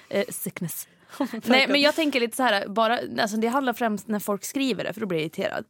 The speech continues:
Speaker 2: Imorgon.
Speaker 1: Förlåt alla mina vänner, ni som gör det, men sluta göra det. Alltså, jag är
Speaker 2: Imorgon,
Speaker 1: hemskt ledsen, för att
Speaker 2: imorgon,
Speaker 1: det är
Speaker 2: imorgon,
Speaker 1: inte ett
Speaker 2: imorgon,
Speaker 1: ord. Det
Speaker 2: imorgon,
Speaker 1: finns inte.
Speaker 2: imorgon.
Speaker 1: Sluta. Och det är liksom så här, antingen så skriver ni imorgon,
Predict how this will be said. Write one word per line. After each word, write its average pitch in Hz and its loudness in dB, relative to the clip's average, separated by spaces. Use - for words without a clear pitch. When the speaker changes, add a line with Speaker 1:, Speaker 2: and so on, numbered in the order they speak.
Speaker 2:
Imorgon. 185 -6
Speaker 1:
Förlåt 311 4
alla 254 2
mina 226 2
vänner, 202 0
ni 202 -2
som 220 -2
gör 302 4
det, 202 2
men 277 0
sluta 302 2
göra 381 2
det. 202 0
Alltså, 214 -2
jag 269 4
är 294 2
Speaker 2:
Imorgon, 294 0
Speaker 1:
hemskt 254 -2
ledsen, 277 -2
för 247 0
att 233 -6
Speaker 2:
imorgon, 220 -16
Speaker 1:
det 247 4
är - 6
Speaker 2:
imorgon, 247 -2
Speaker 1:
inte 247 -2
ett - -8
Speaker 2:
imorgon, 403 2
Speaker 1:
ord. - 0
Det - -8
Speaker 2:
imorgon, 247 -2
Speaker 1:
finns 392 -4
inte. 190 -2
Speaker 2:
imorgon. 196 -4
Speaker 1:
Sluta. 226 -8
Och - 0
det 294 2
är - 6
liksom 302 0
så 269 2
här, 240 4
antingen 339 4
så 359 -2
skriver 208 0
ni 196 0
imorgon, 202 2